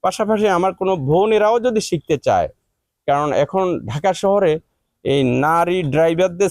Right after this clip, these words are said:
চাহিদা অনেক বেড়ে গেছে। কিভাবে যুবকদেরকে কাজে লাগানো যায়, ফাউন্ডেশনের পক্ষ থেকে আমরা সেই ধরনের কামকাজ নিয়ে আসবো ইনশাল্লাহ। এক্ষেত্রে কোনো বিনিময় না। আবার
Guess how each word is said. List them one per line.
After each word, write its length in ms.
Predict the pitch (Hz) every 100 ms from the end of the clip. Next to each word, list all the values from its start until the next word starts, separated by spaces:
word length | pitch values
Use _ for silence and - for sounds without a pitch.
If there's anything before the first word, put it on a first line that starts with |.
| -
চাহিদা 380 | 151 160 156 165 156
অনেক 240 | 131 175 170 123
বেড়ে 200 | 117 104
গেছে। 240 | 95 _ _ _
কিভাবে 300 | 175 196 220 226
যুবকদেরকে 680 | 151 190 247 226 247 - 220
কাজে 300 | 190 170 165
লাগানো 360 | 151 143 139
যায়, 240 | 131 160 - _ _ _ _ 156
ফাউন্ডেশনের 540 | 160 165 160 180 175
পক্ষ 280 | 165 160 - 185
থেকে 260 | 208 196
আমরা 280 | 175 160 180 - _
সেই 300 | - - 175
ধরনের 360 | 160 170 202 233 - -
কামকাজ 360 | 160 135 139 123
নিয়ে 220 | 127 127 117
আসবো 180 | 110
ইনশাল্লাহ। 440 | 117 104 92 90 - - - - - -
এক্ষেত্রে 320 | 254 294 302 277
কোনো 180 | 269 277
বিনিময় 520 | 196 233 220 190 180
না। 140 | 131 98 - _ _ _
আবার 180 | 180 208